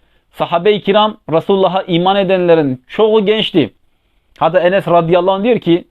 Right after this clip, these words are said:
saçı sakalı beyaz olan sadece Ebu Bekir Efendimiz vardı. Hepsi otuz yaşın altı gençlerdi. Mus'ab bin Ömer Medine'ye gittiği zaman yirmi yaşlarında bir delikanlıydı.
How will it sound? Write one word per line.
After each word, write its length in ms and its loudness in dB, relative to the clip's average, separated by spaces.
saçı 360 -4
sakalı 480 -2
beyaz 220 0
olan 180 2
sadece 280 0
Ebu 180 0
Bekir 220 0
Efendimiz 400 0
vardı. 420 0
Hepsi 380 -2
otuz 300 0
yaşın 240 0
altı 240 0
gençlerdi. 580 -2
Mus'ab 460 0
bin 100 2
Ömer 320 0
Medine'ye 400 0
gittiği 320 0
zaman 420 0
yirmi 380 2
yaşlarında 600 0
bir 100 0
delikanlıydı. 640 0